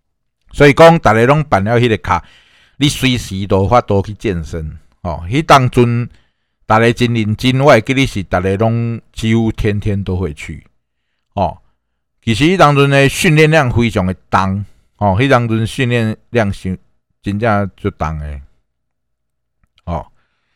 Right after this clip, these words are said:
因为迄当阵大基制定了一个训练的菜单，吼，恁听看觅啦，吼，透早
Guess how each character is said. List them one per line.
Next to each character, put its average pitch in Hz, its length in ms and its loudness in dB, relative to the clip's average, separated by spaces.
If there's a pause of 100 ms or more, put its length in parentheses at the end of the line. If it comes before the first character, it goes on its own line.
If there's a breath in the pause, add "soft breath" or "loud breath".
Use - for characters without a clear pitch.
(340)
因 123 160 0
为 139 140 4
迄 170 40 4
当 147 200 4
阵 139 420 0
大 120 220 6
基 160 240 -4
制 - 280 -6
定 143 220 2
了 120 140 2
一 131 80 2
个 117 140 2
训 123 400 -2
练 127 120 2
的 107 120 -4
菜 104 360 2
单， 90 340 -6
吼， 90 260 -6 (1000)
恁 147 400 -4
听 120 220 4
看 135 200 2
觅 95 200 -4
啦， 76 200 -10
吼， 110 160 0 (400)
透 151 360 4
早 151 360 2